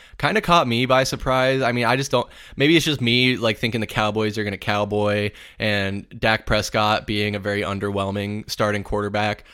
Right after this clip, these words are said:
Um, but they do, like you said, Tallman, they have, uh, Tony Pollard now. They got rid of Zeke, and they got a pretty solid defense, uh, that's looking to help carry 'em through these games.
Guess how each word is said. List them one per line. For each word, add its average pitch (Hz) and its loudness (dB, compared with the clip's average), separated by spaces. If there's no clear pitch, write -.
Um, 104 0
but 117 2
they 127 4
do, 135 2
like 123 2
you 131 2
said, 120 0
Tallman, 107 0
they 113 0
have, 110 0
uh, 101 -2
Tony 120 -2
Pollard 113 2
now. 110 0
They 107 -4
got 107 0
rid 110 -2
of 107 -2
Zeke, 107 -4
and 107 0
they 113 2
got 120 4
a - 0
pretty 170 -2
solid 113 0
defense, 101 -6
uh, 101 0
that's 104 -2
looking 113 -2
to 107 -2
help 107 -2
carry 107 -2
'em 98 -4
through 107 -4
these 104 -4
games. 104 -4